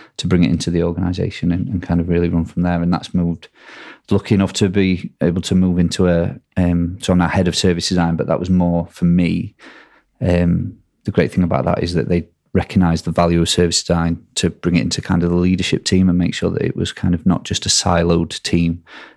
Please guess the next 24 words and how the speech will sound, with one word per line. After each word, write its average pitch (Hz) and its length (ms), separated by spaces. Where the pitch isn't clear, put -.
of - 200
kind 87 200
of - 280
specialists, - 960
that 85 160
it 85 120
was - 100
just - 180
kind - 180
of - 140
doing 87 180
a 82 40
bit - 120
of - 60
service 87 320
design 90 160
here 90 160
and 85 100
there, 82 120
but 73 120
it 64 60
was 80 80
brought 85 300
as - 220